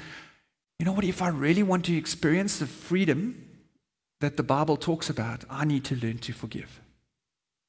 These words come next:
And you know what? The scary thing was, at that moment in time, people that were in that meeting hadn't necessarily even asked for forgiveness.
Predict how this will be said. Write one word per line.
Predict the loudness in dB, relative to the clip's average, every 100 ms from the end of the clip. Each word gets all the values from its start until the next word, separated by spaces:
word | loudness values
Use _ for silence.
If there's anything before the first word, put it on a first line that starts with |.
| _ _ _ _ _ 4
And | 6
you | 8
know | 8
what? | 6 4 -12 -18 -20 -20 _ _ _ _ 2
The |
scary | 4 10 10 10
thing | 4 4
was, | 6 4
at | 2 2 6
that | 4 6
moment | 4 6 6 4
in | 4
time, | 4 4 4 -2 -8 -14 -2
people | 0 4 4
that | 4
were | 2
in | 2 4
that | 4
meeting | 2 2 0
hadn't | 2 4 6 4 0
necessarily | 0 0 0 0 0 0
even | -2 -2 -4
asked | -4 -6 -8
for | -10
forgiveness. | -8 -6 -8 -12 -16